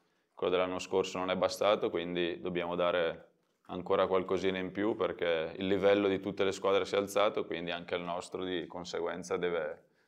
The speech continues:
deve migliorare. Gerarchia no, perché comunque Paolo è arrivato ieri, quindi non abbiamo ancora avuto modo di, di poterlo testare, però l'abbiamo visto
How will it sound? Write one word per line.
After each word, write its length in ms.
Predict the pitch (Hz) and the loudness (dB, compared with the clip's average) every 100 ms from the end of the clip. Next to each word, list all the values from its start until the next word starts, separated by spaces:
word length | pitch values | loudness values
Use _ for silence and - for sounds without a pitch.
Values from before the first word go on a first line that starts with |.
| _ | _
deve 240 | 98 98 | 0 2
migliorare. 760 | 92 92 90 87 73 - - _ | 2 0 2 2 0 -4 -12 _
Gerarchia 640 | 98 110 110 104 - 117 143 | 4 8 10 8 6 6 6
no, 320 | 110 101 117 | 6 6 6
perché 1120 | 110 98 98 104 95 95 92 90 87 85 82 - | 6 4 6 6 8 6 6 4 4 2 -2 -8
comunque 400 | 87 92 92 92 | -8 -6 -4 -2
Paolo 340 | 90 95 98 | 6 6 8
è 40 | 95 | 6
arrivato 960 | 92 87 87 90 90 85 85 82 78 - | 4 2 2 2 2 2 0 -2 -6 -10
ieri, 440 | 85 87 95 104 95 | -2 2 6 4 4
quindi 640 | 87 85 85 85 82 80 78 76 _ _ _ | -2 -4 -2 0 0 -4 -6 -14 _ _ _
non 140 | 80 82 | -10 -6
abbiamo 300 | 85 85 87 | -2 -2 -4
ancora 260 | 82 92 | -4 -2
avuto 280 | 87 87 90 | -2 -2 -4
modo 260 | 85 85 85 | -2 -2 0
di, 320 | 85 80 80 | -2 -4 -4
di 100 | 80 | -6
poterlo 460 | 87 85 87 87 | -6 -4 -4 -2
testare, 520 | 82 80 - 85 98 101 | -4 -6 -2 2 2 2
però 300 | 78 76 - | -4 -8 -10
l'abbiamo 400 | 80 82 80 82 | -8 -4 -4 -2
visto 800 | 85 82 - 85 80 78 - | -4 -6 -6 -4 -4 -6 -8